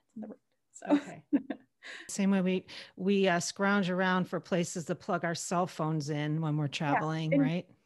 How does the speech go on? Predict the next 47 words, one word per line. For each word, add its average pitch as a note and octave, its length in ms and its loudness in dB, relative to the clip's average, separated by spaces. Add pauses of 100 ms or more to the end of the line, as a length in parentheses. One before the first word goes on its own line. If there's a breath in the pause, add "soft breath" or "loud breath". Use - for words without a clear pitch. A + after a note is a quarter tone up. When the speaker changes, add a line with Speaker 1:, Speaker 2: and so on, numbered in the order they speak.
(200)
Speaker 1:
we D4+ 120 2
used F#4+ 200 2
to F#4+ 60 2
have E4 140 4
apps, A3+ 440 0
right, A#3+ 240 6
that G#3+ 160 6
would G#3+ 200 -4
say, G#3 280 2
like, G#3 160 2
"Where's A#3 200 2
the A3+ 60 -4
closest A3 380 -6
gas F3+ 240 0
station?" C4+ 600 0
My B3 140 8
car B3 600 6
actually A3 300 2
has G#3 380 0
L G#3+ 140 4
T G#3 180 -8
E G#3 80 -4
connectivity G#3 560 -2
in F3 80 -2
it, F#3+ 200 -2 (400 soft breath)
and G#3+ 320 2
I A3+ 100 8
can C4+ 140 4
just B3+ 180 0
tap G#3+ 340 2
this A3+ 220 -2
little, G#3 220 2
like, F3+ 180 2
lightning F#3 420 0
icon B3 440 6
and - 120 -4
it'll C#4 280 2 (100)
direct A3 420 2
me C4 140 8
to C4 120 -4
the G#3+ 100 0
nearest G#3 400 0
power - 240 -4
source. - 400 -14 (540 soft breath)
So G3 400 2
it B3+ 120 6
is G#3 360 2